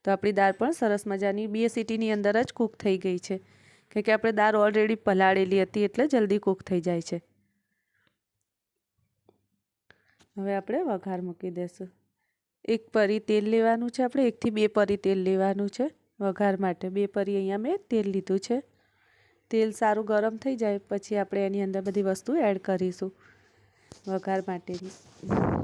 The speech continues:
તો સૌથી પહેલાં તેલ ગરમ થઈ ગયું, આપણે એક ચમચી હિંગ નાખવાની છે, પછી રાઈ નાખવાની છે, એક ચમચી જેટલી રાઈ નાખી, જીરું પાવડર નાખ્યું છે આપણે અડધી ચમચી, મીઠા લીમડાના પાન અને એક આખું મરચું નાખ્યું છે લાલ.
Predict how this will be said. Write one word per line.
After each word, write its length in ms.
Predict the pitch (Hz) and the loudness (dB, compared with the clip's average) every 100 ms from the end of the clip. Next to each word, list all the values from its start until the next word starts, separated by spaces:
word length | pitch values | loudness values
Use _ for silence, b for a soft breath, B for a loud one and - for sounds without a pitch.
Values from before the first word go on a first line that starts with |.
| - | -8
તો 120 | 190 196 | -8 -2
સૌથી 340 | 202 196 220 | 0 0 0
પહેલાં 240 | 220 208 | 2 2
તેલ 220 | 208 214 208 | 2 0 2
ગરમ 280 | 214 226 | 2 2
થઈ 120 | 233 247 | 0 0
ગયું, 160 | 214 | 2
આપણે 240 | 190 202 202 | 2 2 0
એક 80 | |
ચમચી 360 | - 208 202 311 | 0 -4 0 0
હિંગ 300 | 247 214 208 | 0 0 0
નાખવાની 600 | 196 185 180 175 175 175 | 0 -2 -2 -4 -4 -6
છે, 220 | - 185 - b b b 196 | -8 -12 -12 b b b -6
પછી 280 | 196 277 | 0 2
રાઈ 260 | 320 233 208 | 4 4 4
નાખવાની 520 | 196 180 190 190 190 | 2 0 0 0 0
છે, 120 | 190 | 0
એક 160 | 226 202 | 0 0
ચમચી 340 | 208 196 190 | -2 -2 -2
જેટલી 280 | 190 196 214 | -4 -4 -2
રાઈ 220 | 208 202 | 0 0
નાખી, 380 | 220 226 220 247 - b b b b b | 0 -4 -4 -10 -10 b b b b b
જીરું 300 | 190 208 208 | -2 2 2
પાવડર 400 | 208 214 214 226 | 2 2 2 -2
નાખ્યું 340 | 226 226 240 233 | -2 -6 -6 -6
છે 100 | 240 | -4
આપણે 220 | 233 240 | -2 -2
અડધી 300 | 220 196 233 | -2 -2 -4
ચમચી, 420 | 247 226 233 254 254 | -2 -4 -6 -8 -8
મીઠા 520 | 208 202 196 208 220 214 | -8 -6 -2 -2 0 0
લીમડાના 460 | 214 208 208 254 | 2 2 2 0
પાન 500 | 349 240 214 220 269 - - | 0 0 0 -2 -8 -12 -6
અને 280 | 208 208 - | -2 -2 -2
એક 200 | 202 202 | -6 -6
આખું 400 | 190 196 302 392 | -8 -6 -6 -4
મરચું 340 | 247 208 220 | -4 -6 -6
નાખ્યું 320 | 202 202 202 196 | -6 -6 -8 -8
છે 120 | 220 | -4
લાલ. 320 | 208 180 | -2 -4